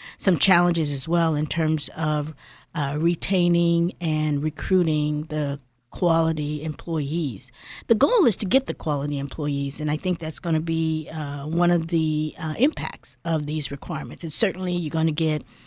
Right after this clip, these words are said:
the quality caregivers, 'cause there are situations where,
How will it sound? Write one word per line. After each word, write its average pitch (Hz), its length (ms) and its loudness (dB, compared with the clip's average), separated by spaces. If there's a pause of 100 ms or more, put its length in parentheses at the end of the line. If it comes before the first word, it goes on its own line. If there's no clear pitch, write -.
(200)
the - 80 -12
quality 135 480 0
caregivers, 139 760 -4
'cause 156 160 -4
there 165 160 2
are 165 140 2
situations 156 760 -4
where, 147 380 0